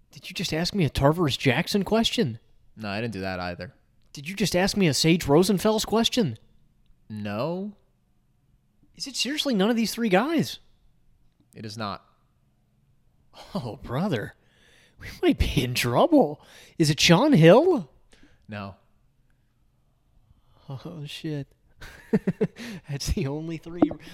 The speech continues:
Speaker 1: Vikings Q Bs I know from this era. Is this a sneaky Brooks Bollinger question?
Speaker 2: No.
Speaker 1: Dude, I, I, uh, we might be too far in the weeds here.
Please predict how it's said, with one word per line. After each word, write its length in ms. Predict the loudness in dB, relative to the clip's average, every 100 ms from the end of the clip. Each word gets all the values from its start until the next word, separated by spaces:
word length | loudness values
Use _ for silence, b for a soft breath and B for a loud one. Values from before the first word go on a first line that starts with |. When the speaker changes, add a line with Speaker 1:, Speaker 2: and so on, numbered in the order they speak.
| -18 B
Speaker 1:
Vikings 500 | -4 -4 -4 -6 -6
Q 220 | -6 -4
Bs 260 | -4 -4 -6
I 100 | -8
know 200 | -10 -10
from 200 | -8 -8
this 200 | -10 -10
era. 380 | -8 -8 -10 -18 B B B B B B B _ _ -20 -20 _ -14
Is 160 | -12 -10
this 160 | -12
a 60 | -10
sneaky 420 | -10 -10 -10 -10
Brooks 340 | -6 -4 -4
Bollinger 600 | -8 -6 -2 0 2 2
question? 600 | 4 2 2 2 -2 -2 -8 _ _ _ _ _ _ _ _ _ _ _ -16
Speaker 2:
No. 540 | -10 -10 -10 -12 -16 -20 -20 _ _ _ _ _ _ -20
Speaker 1:
Dude, 280 | -16 -14 -12
I, 180 | -6 -6 -6 -12
I, 220 | -4 -4 -4 -12 -14
uh, 260 | -14 -14 -16 -18 -18 -14
we 200 | -2 2
might 220 | 6 6 6
be 100 | 2
too 160 | 0
far 240 | 0 4 4
in 80 |
the 80 | 2
weeds 380 | 0 2 2 0
here. 380 | 0 0 -2